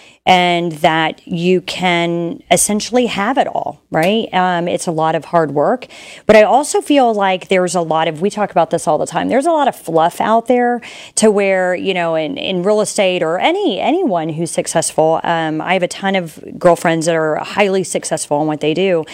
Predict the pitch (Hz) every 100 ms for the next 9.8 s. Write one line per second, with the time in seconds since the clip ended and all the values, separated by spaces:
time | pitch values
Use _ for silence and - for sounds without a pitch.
0 | - - - - 202 196 185 185 190 175
1 | 208 185 - 202 175 147 202 208 170 170
2 | 165 190 - - 185 170 165 160 160 185
3 | 175 196 180 147 143 160 - 151 - -
4 | - - 196 180 196 202 190 175 180 180
5 | 175 165 - 170 175 165 170 170 147 _
6 | 196 175 180 185 180 180 - 208 - 190
7 | 170 165 165 165 180 226 - - - 156
8 | 214 - - - _ _ _ _ - 202
9 | 175 170 180 180 - 175 156 147